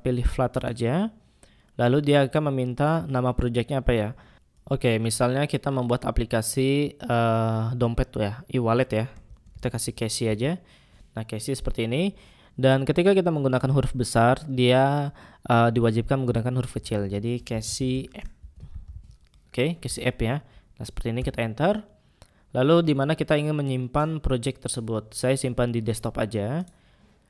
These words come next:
Oke, setelah itu dia akan melakukan proses pembuatan project secara otomatis.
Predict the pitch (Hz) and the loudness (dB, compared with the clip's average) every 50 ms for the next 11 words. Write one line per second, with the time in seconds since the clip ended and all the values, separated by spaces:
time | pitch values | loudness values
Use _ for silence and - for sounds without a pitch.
0 | _ _ _ _ _ _ _ - - - - 117 127 147 180 196 180 - - - | _ _ _ _ _ _ _ -20 -12 -4 -2 0 0 0 0 -2 -4 -6 -4 -2
1 | 117 113 117 - 147 139 131 127 127 123 - 143 143 139 123 123 - 127 113 - | 0 0 0 0 -2 2 2 2 2 2 0 -2 0 0 -2 -2 -4 -6 -6 -6
2 | 135 143 143 135 - 123 110 - - 131 127 - - - 123 120 113 117 110 107 | -6 -4 -2 -2 -2 -2 -2 -2 -4 -4 -4 -4 -4 -4 -4 -2 0 -2 -2 -2
3 | 110 - 139 147 151 147 147 143 - - - 113 107 107 131 135 - - - - | -2 -2 -2 -2 -2 -4 -6 -6 -2 -2 -2 -2 0 0 -2 -2 -2 -6 -10 -6
4 | - 113 113 120 131 127 - - 113 110 110 110 - 107 101 - - - - | -2 -2 0 0 0 -2 -2 -4 -4 -4 -4 -6 -6 -10 -8 -8 -10 -12 -12